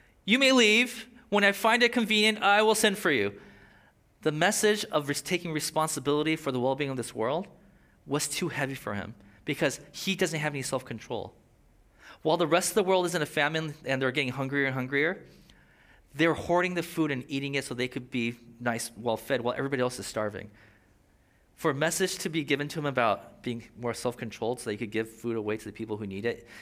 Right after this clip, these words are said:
maybe you have to eat less today so that everybody else can eat more, it was too much for him to handle, right?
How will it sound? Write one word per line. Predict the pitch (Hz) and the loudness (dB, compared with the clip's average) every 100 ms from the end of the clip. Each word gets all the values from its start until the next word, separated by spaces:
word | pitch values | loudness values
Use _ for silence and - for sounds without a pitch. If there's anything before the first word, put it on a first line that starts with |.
| - | -6
maybe | 131 135 | -2 -2
you | 123 | -2
have | 127 127 | -4 -4
to | |
eat | 117 123 | -6 -2
less | 113 120 - | -2 -2 -4
today | - 117 117 | -2 0 0
so | 120 | -2
that | 117 | -4
everybody | 113 117 107 | -2 -4 -4
else | 107 | -4
can | - | -6
eat | 98 98 | -6 -6
more, | 104 113 - - - - _ - | -6 -6 -8 -20 -20 -20 _ 0
it | |
was | 170 175 | 0 0
too | - | 0
much | 170 165 | 0 0
for | - | 0
him | 143 | 0
to | 127 | 0
handle, | 113 104 - - - _ _ _ _ _ _ _ _ | 0 0 -2 -8 -14 _ _ _ _ _ _ _ _
right? | 117 110 | 0 0